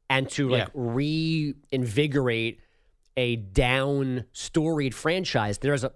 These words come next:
Speaker 1: obviously ridiculous amounts of pressure on this kid, on this kid, and he looked the part. And it's a baseball game. He's throwing baseballs in the stands. He's wearing an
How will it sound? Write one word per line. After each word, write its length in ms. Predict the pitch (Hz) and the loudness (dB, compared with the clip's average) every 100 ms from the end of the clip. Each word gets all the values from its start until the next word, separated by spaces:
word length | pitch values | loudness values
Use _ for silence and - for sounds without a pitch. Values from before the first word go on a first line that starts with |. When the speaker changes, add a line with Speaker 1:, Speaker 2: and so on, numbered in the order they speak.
| _ | _
Speaker 1:
obviously 600 | 127 147 143 - 131 117 | 0 2 0 -2 -2 -2
ridiculous 760 | 107 123 107 - - 175 - 139 | 0 -2 -2 -4 -2 -2 -2 0
amounts 200 | 135 123 | -2 -2
of 100 | - | -4
pressure 380 | 151 151 165 | -2 -2 0
on 140 | 123 101 | 0 0
this 160 | 95 - | -4 -4
kid, 260 | 98 95 - | -6 -4 0
on 100 | 107 | 0
this 140 | 92 | -2
kid, 260 | - 101 92 - _ _ _ | -2 -2 -4 -12 _ _ _
and 420 | 123 135 131 123 - - _ | 2 2 0 -4 -8 -16 _
he 280 | - 185 175 | -2 0 2
looked 380 | 120 147 - - | 2 0 0 -4
the 60 | |
part. 340 | - 180 107 - | 0 0 0 -4
And 140 | 123 143 | -4 -2
it's 100 | 131 | -4
a 40 | |
baseball 460 | 107 156 156 185 175 | -2 -2 0 0 0
game. 400 | 170 180 180 175 - - | 0 -2 -2 -4 -8 -8
He's 100 | 127 | -6
throwing 280 | - 151 127 | 0 0 2
baseballs 480 | 147 170 - 175 147 | 0 0 0 0 0
in 60 | |
the 60 | 165 | -2
stands. 400 | - 175 170 175 | -2 0 0 0
He's 120 | 139 | 0
wearing 200 | 123 139 | 0 0
an 240 | 123 113 | -2 -4